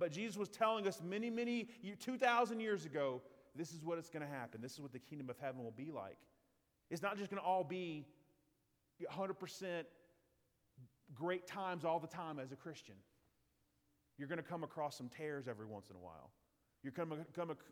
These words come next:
gonna come across tares in the field. And Jesus was acknowledging, he was saying that his kingdom will not be perfect.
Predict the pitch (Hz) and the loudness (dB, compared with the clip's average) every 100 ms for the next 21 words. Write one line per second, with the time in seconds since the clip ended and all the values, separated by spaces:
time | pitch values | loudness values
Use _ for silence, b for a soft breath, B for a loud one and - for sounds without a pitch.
0 | - 170 - 170 147 156 139 - - 165 | -6 -6 -4 -4 -4 -2 -2 -2 -2 0
1 | 151 139 131 131 151 143 113 120 - b | 0 -2 -4 -6 -4 -2 -4 -8 -16 b
2 | b b b - 135 131 170 165 160 147 | b b b -6 -4 -2 -2 -2 0 2
3 | 151 180 220 190 135 139 156 143 139 - | 6 8 8 6 4 2 4 2 2 2
4 | 196 175 139 120 120 - - - - _ | 4 4 4 2 -2 -6 -20 -20 -20 _
5 | _ _ 135 131 143 - 208 208 170 123 | _ _ -2 0 -2 -2 -2 0 2 0
6 | 110 104 B B 131 127 135 131 120 120 | 0 -6 B B -4 0 0 0 -4 -6
7 | 104 - | -10 -10